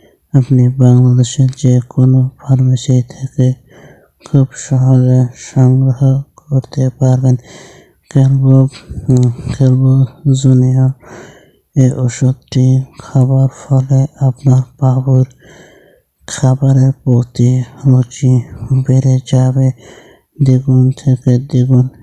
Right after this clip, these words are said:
এবং আগের তুলনায় আপনার বাবু ওজন শক্তি বৃদ্ধি পাবে এবং যে সকল বাবুর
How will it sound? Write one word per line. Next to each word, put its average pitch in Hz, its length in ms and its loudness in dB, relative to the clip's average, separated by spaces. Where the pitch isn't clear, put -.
এবং 127 420 0
আগের 131 420 0
তুলনায় 131 640 0
আপনার 131 380 0
বাবু 131 400 0
ওজন 131 440 2
শক্তি 131 720 -2
বৃদ্ধি 131 420 -2
পাবে 135 320 -2
এবং 135 300 0
যে 139 80 2
সকল 139 440 0
বাবুর 127 440 2